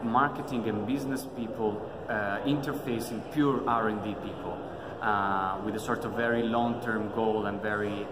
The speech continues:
disruptive, uh, innovation ambition. So I think it, it's very important for R and D people to get in touch with these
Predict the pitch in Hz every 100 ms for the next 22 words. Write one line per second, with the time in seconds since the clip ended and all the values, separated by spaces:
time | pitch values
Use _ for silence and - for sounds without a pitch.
0 | 107 110 - 107 - 113 101 - - -
1 | 101 95 92 87 87 87 90 117 110 104
2 | 107 - 101 92 92 - 95 90 - 113
3 | 104 - - - - - - 160 180 143
4 | 120 123 - 135 147 143 131 123 113 110
5 | 113 117 113 117 123 117 113 113 120 113
6 | 110 - 113 104 107 101 - 113 110 107